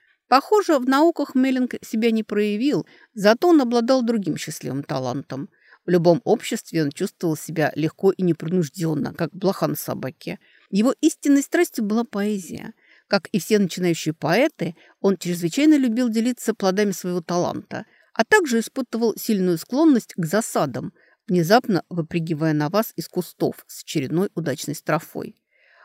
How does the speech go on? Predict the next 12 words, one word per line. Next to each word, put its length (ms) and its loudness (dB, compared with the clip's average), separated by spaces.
В 60 2
общем, 360 6
прогулка 500 2
в 40 0
его 220 0
обществе 440 -2
могла 320 4
стать 380 -2
серьёзным 680 -2
испытанием 600 -4
для 180 -6
нервов. 680 -12